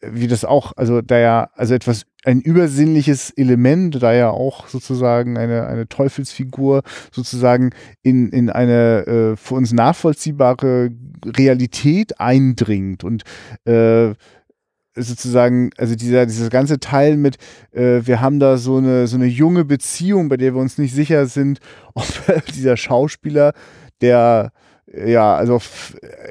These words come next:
natürlich viel mit sich selbst beschäftigt ist, also natürlich sage ich nur, weil das so permanent überdeutlich thematisiert wird von den Figuren selbst, ähm, aber wir haben auch so das Gefühl, also was die sich da grad ausdenken mit wir, wir beziehen da jetzt eine große geile Wohnung und machen drei Kinder und alles ist schön so,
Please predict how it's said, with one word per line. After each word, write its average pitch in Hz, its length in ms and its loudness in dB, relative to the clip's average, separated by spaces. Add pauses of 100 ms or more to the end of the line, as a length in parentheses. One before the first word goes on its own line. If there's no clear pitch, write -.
natürlich 160 480 0
viel 165 320 0
mit 151 220 0
sich 143 200 -4
selbst 147 300 0
beschäftigt 156 480 -4
ist, 160 100 -4
also 123 140 0
natürlich 131 360 -2
sage 131 180 2
ich 120 100 -8
nur, 131 140 0
weil 120 80 2
das 113 100 -2
so 127 100 -10
permanent 127 540 0
überdeutlich 131 680 -2 (300)
thematisiert 139 680 2
wird 156 100 -6
von 143 140 0
den 131 100 0
Figuren 131 460 -2
selbst, 135 440 0 (440)
ähm, 135 460 2 (260)
aber 120 360 -4
wir 120 100 2
haben 135 120 2
auch 135 100 0
so 139 80 -6
das 127 80 -4
Gefühl, 151 460 0
also 117 160 -2
was 117 160 -2
die 143 100 -4
sich 139 140 -4
da 135 100 2
grad 117 400 -2
ausdenken 139 640 0
mit 127 220 -2
wir, 123 180 2
wir 123 120 2
beziehen 147 360 -4
da 135 100 4
jetzt 127 280 0
eine 123 120 -2
große 135 360 -2
geile 123 400 2
Wohnung 143 340 0
und 123 100 0
machen 127 280 0
drei 120 180 0
Kinder 151 380 0
und 117 120 -2
alles 120 280 -2
ist - 160 -8
schön 156 340 2
so, 156 180 2